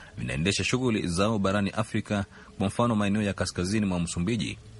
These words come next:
Madai haya yanakwenda sambamba na yale kuwa ndege za kivita za Urusi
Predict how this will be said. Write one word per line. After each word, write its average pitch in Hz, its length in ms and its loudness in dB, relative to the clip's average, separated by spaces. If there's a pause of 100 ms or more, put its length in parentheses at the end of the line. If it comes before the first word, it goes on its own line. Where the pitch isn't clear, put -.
(240)
Madai 73 240 0
haya 95 200 2
yanakwenda 104 420 2
sambamba 95 440 2
na 90 80 2
yale 92 220 2
kuwa 113 320 0
ndege 90 280 2
za 85 120 0
kivita 101 520 0
za 82 120 -2
Urusi 98 420 0